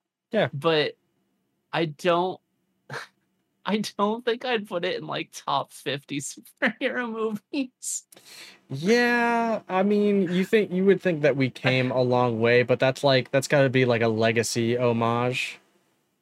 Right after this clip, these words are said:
Speaker 1: Um,
Speaker 2: Yeah.
Speaker 1: I mean, Thor, I feel like that's fair. Lego Batman does not deserve to be that low.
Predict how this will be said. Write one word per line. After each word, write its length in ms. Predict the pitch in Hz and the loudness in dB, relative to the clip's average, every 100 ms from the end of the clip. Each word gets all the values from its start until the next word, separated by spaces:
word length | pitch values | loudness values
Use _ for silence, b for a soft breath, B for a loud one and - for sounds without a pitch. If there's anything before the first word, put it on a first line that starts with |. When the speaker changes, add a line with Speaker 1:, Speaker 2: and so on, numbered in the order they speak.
| _ | _
Speaker 1:
Um, 580 | 123 113 113 110 107 110 - _ _ - | 0 2 4 2 -2 -8 -14 _ _ -14
Speaker 2:
Yeah. 600 | 139 117 107 110 107 120 139 _ _ _ | -10 -10 -10 -14 -16 -16 -18 _ _ _
Speaker 1:
I 60 | 151 | -2
mean, 240 | 170 175 | 0 0
Thor, 500 | 156 180 185 202 196 | 2 2 4 6 4
I 140 | 185 143 | 2 0
feel 140 | 170 | 2
like 160 | 156 139 | 2 4
that's 260 | 131 131 | 0 0
fair. 340 | - 139 135 135 | 0 4 6 4
Lego 300 | 135 135 - | 2 2 4
Batman 560 | 135 127 123 127 127 123 | 2 2 2 2 0 0
does 180 | 127 113 | -2 -2
not 240 | 120 117 | -2 -2
deserve 460 | - 107 113 113 107 | -4 -2 0 -2 -4
to 100 | 113 | -6
be 160 | 113 | -4
that 380 | 104 110 107 110 | -2 0 0 -2
low. 520 | 113 107 107 113 120 | -2 2 2 2 -2